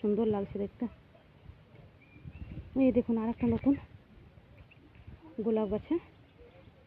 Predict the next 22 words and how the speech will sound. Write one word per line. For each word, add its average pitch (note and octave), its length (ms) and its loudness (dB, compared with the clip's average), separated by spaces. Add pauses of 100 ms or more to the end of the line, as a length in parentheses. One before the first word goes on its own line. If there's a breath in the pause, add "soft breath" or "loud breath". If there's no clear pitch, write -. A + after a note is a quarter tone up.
(220)
কুঁড়ি A3+ 240 2 (240)
এসছে, - 300 -8 (960)
এই F#4 140 6
দেখুন B3+ 180 6 (100)
একটা D4 140 2 (100)
ছোট্ট - 260 2 (160)
পুচকি - 400 2
গোলাপ, G3+ 380 2
এটা E4 160 -4
তো E4 120 2
দেখে G#3+ 220 -2
দারুণ A3+ 320 0
লাগছে। G3+ 280 -2 (840)
সবচেয়ে A#3 360 0
ভালো B3+ 220 0
গোলাপ B3+ 280 2
হয়ে C#4 180 4
আছে C4+ 220 -4
এখন F4 160 -2 (800)
এই A3 120 -2
যে G3+ 80 -8 (1040)
এইটা, G#3+ 220 -4